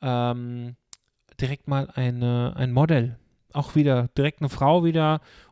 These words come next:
Und, ähm, das war auch sehr schön. Da, da, da hatten wir mit, mit Lisa, äh, Miss Alpine zwanzig zwanzig aus Österreich zugeschaltet. War auch sehr schön, mal da, ähm,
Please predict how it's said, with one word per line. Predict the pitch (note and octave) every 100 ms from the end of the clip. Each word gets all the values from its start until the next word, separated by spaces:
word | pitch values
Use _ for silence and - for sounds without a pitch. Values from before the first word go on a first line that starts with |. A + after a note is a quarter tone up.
| -
Und, | C3 B2+ A#2+
ähm, | C3 B2+ B2 B2 C3
das | C3 -
war | B2
auch | B2+ C#3
sehr | C#3+
schön. | C#3 - D#3 E3+ F3 E3
Da, | C#3+ C3+ C3 B2+ - -
da, | C3
da | - C3
hatten | -
wir | C3
mit, | B2+ - -
mit | C#3 B2+ C#3+
Lisa, | F3+ F#3 F3+ E3+ F3 -
äh, | C3 B2
Miss | A#2+ C3 -
Alpine | C3+ B2+ - C#3+ C#3
zwanzig | - C3 C3+ C#3 -
zwanzig | C3 C#3 - C3+ C3+ - _ - - -
aus | B2+ -
Österreich | F3 - D3 C#3
zugeschaltet. | - C#3 C3+ - C3 B2+ C3+ - _ - -
War | C#3+ G3
auch | A#3
sehr | - G3
schön, | - G#3 A3+ G#3+
mal | F#3+ E3+ E3 D#3
da, | C#3+ C#3+ C#3+ D3 -
ähm, | C#3 C3 C3 B2+ B2+ C3